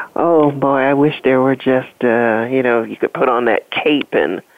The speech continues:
and all of a sudden they would become superhuman, but,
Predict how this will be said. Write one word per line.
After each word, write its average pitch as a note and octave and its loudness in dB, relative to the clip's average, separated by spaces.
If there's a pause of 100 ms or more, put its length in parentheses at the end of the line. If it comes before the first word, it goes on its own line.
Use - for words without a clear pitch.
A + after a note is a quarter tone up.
(320)
and C3 -6
all B2 0
of A#2+ -4
a - -10
sudden B2 0
they A#2+ -2
would G2 0
become C3+ -2 (120)
superhuman, A#2+ -4
but, A#2+ -2